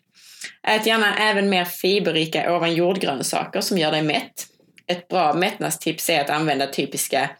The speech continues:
varma grönsaker och äta dem kalla istället.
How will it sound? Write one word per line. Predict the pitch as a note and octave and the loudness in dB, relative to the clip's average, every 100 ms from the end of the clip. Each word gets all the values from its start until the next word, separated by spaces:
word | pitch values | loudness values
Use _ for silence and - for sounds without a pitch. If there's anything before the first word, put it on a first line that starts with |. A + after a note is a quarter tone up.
| _ _ _ | _ _ _
varma | C#3 D3 C#3+ G3+ - | -6 -2 0 0 0
grönsaker | D3 G3 G#3+ - - - - - _ _ - | 0 0 0 -2 -4 -4 -6 -8 _ _ -4
och | E3 | 0
äta | D#3+ F#3 D#3+ | 2 0 0
dem | F3 C#3 | -2 -2
kalla | - F3 A#3 - | -2 0 0 0
istället. | G#3 B3 - - - | 0 0 -2 -4 -10